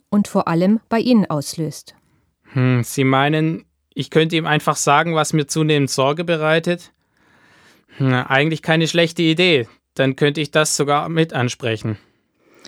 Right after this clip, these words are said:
Speaker 1: Was meinen Sie mit das?
Speaker 2: Na, dass ich großen Respekt habe, wie er das alles unter einen Hut bringt und mir wirklich gut vorstellen kann, wie seine Nächte zurzeit aussehen.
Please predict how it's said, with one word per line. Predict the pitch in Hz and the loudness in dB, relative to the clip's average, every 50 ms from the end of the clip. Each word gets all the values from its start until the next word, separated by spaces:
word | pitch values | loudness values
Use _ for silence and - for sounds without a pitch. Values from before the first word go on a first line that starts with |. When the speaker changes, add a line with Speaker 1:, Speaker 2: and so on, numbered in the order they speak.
| - _ _ _ _ _ _ | -20 _ _ _ _ _ _
Speaker 1:
Was | 208 202 196 - - | -2 -2 0 2 2
meinen | 190 190 185 185 185 185 180 170 | 4 4 4 4 4 4 2 2
Sie | - 196 | 2 2
mit | 175 170 165 - - - - 160 | 2 2 2 0 -6 -10 -8 -6
das? | 151 139 139 160 262 285 - - - - - _ _ _ _ _ _ _ _ _ _ _ _ _ | -6 -4 -4 -4 -6 -6 -6 -8 -12 -14 -16 _ _ _ _ _ _ _ _ _ _ _ _ _
Speaker 2:
Na, | - 143 131 135 139 147 - _ _ _ _ _ _ _ _ - | -4 0 0 0 0 -2 -6 _ _ _ _ _ _ _ _ 0
dass | 147 143 - 165 | 0 0 0 -2
ich | 151 - | -6 -6
großen | - 156 160 175 165 170 165 | -2 2 2 2 2 2 2
Respekt | 156 165 160 - - 190 185 - - - | 2 2 0 0 0 -2 -2 -2 0 0
habe, | 143 127 127 127 127 123 131 | 2 2 2 0 -2 -2 -2
wie | 143 | -2
er | 151 147 | -2 0
das | 143 151 143 - - | 0 0 -2 -2 -2
alles | 156 151 160 160 - - | -2 0 0 0 0 -2
unter | 160 151 147 147 143 | 0 0 0 0 0
einen | 147 147 147 143 127 | 0 0 0 0 0
Hut | 165 190 190 - - | 0 -2 -2 -4 -6
bringt | - 135 123 117 120 113 - _ _ _ _ _ _ _ _ _ - | -6 -6 -4 -4 -4 -6 -8 _ _ _ _ _ _ _ _ _ -2
und | 139 139 | 0 2
mir | 143 139 139 | 2 2 0
wirklich | 156 151 170 151 - | -2 -2 -4 -6 -4
gut | - 165 156 - | -2 -2 -2 -2
vorstellen | - - 156 165 170 - - 175 165 160 160 160 | -2 -2 0 0 0 0 0 0 0 0 0 -2
kann, | - 160 147 151 151 151 - - - | -2 0 0 0 0 -2 -4 -8 -8
wie | - 151 147 | -6 -6 -4
seine | - - 147 147 151 151 | -2 0 0 0 0 0
Nächte | 151 156 156 - - 160 - | 0 -2 -2 -4 -6 -10 -10
zurzeit | - 147 135 - 151 143 143 143 | -10 -10 -2 0 0 0 0 0
aussehen. | 139 147 165 165 160 - 135 123 117 113 113 113 | 0 0 0 0 0 0 -2 0 0 -2 -2 -6